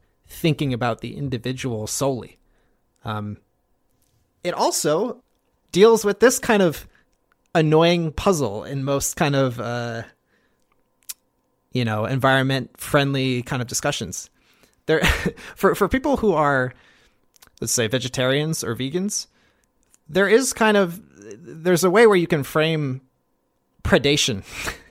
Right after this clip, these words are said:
<laughs> by, like, lions or coyotes, um, as a kind of a problem, 'cause you're like, "Well, they're, you know, they're killing innocent beings." You know, would it be better if, for instance, we could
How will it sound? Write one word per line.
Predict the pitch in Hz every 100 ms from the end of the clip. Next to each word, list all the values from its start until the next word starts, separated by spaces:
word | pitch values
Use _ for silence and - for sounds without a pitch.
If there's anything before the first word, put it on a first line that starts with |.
| _
<laughs> | _ _ - - -
by, | 123 131
like, | 117 117
lions | 110 113 135 156 - - _ _ _ - -
or |
coyotes, | 110 139 117 123 143 165 - - - _ _ _ _ _
um, | - 127 135 135 135 - _ _ _ _ _
as | 143 151 147
a | 156
kind | - 175
of | 151
a | 151
problem, | - 277 135 120 123
'cause | 147
you're | 143 139
like, | 147 151
"Well, | 175 202
they're, | 208 190
you | 190
know, | 220 139
they're | 160 160
killing | - - 196 180 156
innocent | 147 151 - 113
beings." | 135 165 127 110 - _ - -
You |
know, | 139
would | 127 196
it | 220
be | 165
better | 123 147 175 131 -
if, | 165 - - _
for | - 135
instance, | 135 135 120 - - - -
we | 139 160
could | - 143 131 127 135